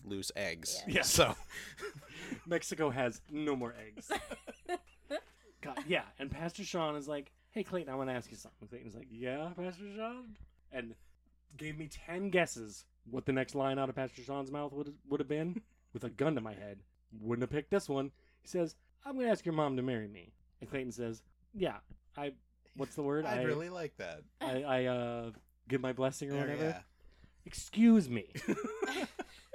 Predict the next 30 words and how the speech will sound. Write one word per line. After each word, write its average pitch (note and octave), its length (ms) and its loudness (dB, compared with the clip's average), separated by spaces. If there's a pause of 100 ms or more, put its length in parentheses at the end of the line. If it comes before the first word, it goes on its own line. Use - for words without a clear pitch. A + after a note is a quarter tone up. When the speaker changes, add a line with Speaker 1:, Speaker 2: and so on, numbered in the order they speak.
(420)
Speaker 3:
You A3 160 12
brought F#3 460 10
this F3 200 6
woman D#3+ 400 8
unexpected E3+ 920 2 (220)
flowers A#2 680 4 (720)
less B2 260 2
than D3+ 140 4
a G3+ 40 6
week A#3+ 200 4
ago. F#2+ 300 -2 (1400)
Speaker 1:
Or G#2 220 -6
maybe. F#2+ 160 -4
Speaker 3:
You B3+ 100 12
have A#3+ 160 6
not A#3+ 180 4
been A#3 180 8
out B3 240 6 (280)
Speaker 1:
<laughs> - 280 -12
Speaker 3:
on B3+ 220 10
a F3 120 6
date. D#3+ 380 4 (460)
Speaker 2:
Mm-hmm. G3 680 -14
Speaker 1:
Right. E3 180 -4 (280)
You A2 60 -16
sipped D3+ 260 -8
some C#3+ 160 -8
tea D#3+ 180 -8
together. C3 520 -8 (240)
You G2+ 420 -14